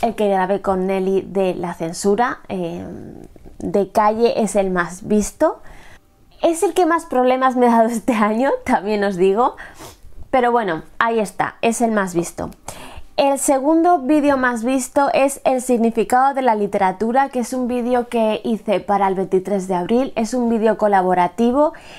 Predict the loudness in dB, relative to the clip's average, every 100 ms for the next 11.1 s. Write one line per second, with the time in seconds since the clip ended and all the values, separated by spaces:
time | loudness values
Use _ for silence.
0 | -20 -20 -20 -6 0 2 0 -2 -12 _
1 | -14 -2 0 2 0 0 0 2 2 2
2 | 2 2 0 0 0 0 0 0 -2 -2
3 | -2 0 0 -2 -2 0 0 0 -2 -2
4 | -2 -2 0 0 0 0 0 0 -2 -2
5 | -4 -8 -2 0 2 0 2 2 2 0
6 | -2 -2 -2 -4 -8 -6 -2 0 2 2
7 | 2 0 -4 -14 -14 -6 -4 -2 -2 -2
8 | 0 0 0 -2 -2 -4 -4 -2 -2 -2
9 | -4 -4 -4 -2 -2 -6 -18 -20 -20 -20
10 | -20 -20 0 0 2 0 2 2 4 2
11 | 2